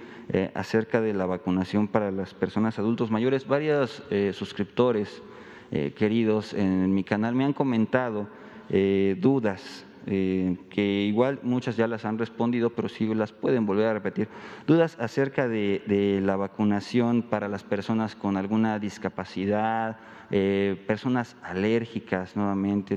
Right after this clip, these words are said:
alérgicas a las sulfas, las reacciones que pudieran tener, si, si es viable vacunarse. Tienen todavía muchos, eh, muchos temores acerca de, de, de ese,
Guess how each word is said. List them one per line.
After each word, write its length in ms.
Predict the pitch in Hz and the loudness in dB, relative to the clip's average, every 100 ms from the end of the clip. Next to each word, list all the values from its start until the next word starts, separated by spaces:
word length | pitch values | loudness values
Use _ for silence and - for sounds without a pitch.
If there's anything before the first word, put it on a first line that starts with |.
| 90 | -2
alérgicas 540 | 95 95 98 101 90 90 | -2 -2 -4 -4 -4 -2
a 60 | |
las 180 | 92 90 | -4 -2
sulfas, 640 | 101 104 104 - 98 98 - - - | 0 0 0 0 -2 -2 -16 -20 -6
las 160 | 92 92 | -4 -2
reacciones 400 | 95 - 107 104 | -4 0 2 2
que 100 | - | -4
pudieran 400 | - 98 104 98 | -2 0 0 -2
tener, 220 | 87 101 | 0 -2
si, 260 | - 92 - | -2 -6 -6
si 180 | - 98 | 0 0
es 160 | 95 | 0
viable 360 | 87 98 101 95 | 0 0 0 -4
vacunarse. 800 | 92 - 95 98 110 107 104 98 - - | -6 -2 0 2 0 -2 -6 -6 -12 0
Tienen 260 | 135 139 123 | 4 4 4
todavía 340 | 127 123 123 | 2 2 2
muchos, 600 | 123 117 120 110 98 - | 4 2 2 0 -2 -4
eh, 340 | 87 92 92 - | -2 0 0 0
muchos 400 | 98 107 110 104 | 2 2 2 -2
temores 400 | 95 98 104 101 | 2 2 2 0
acerca 400 | 87 101 98 101 | 0 0 2 -2
de, 180 | 95 90 - - - - - | 0 -4 -10 -16 -16 -16 -2
de, 480 | 92 92 95 87 82 | 4 4 4 2 0
de 320 | 90 95 95 | 2 2 4
ese, 540 | 98 - 98 92 87 | 2 2 2 4 2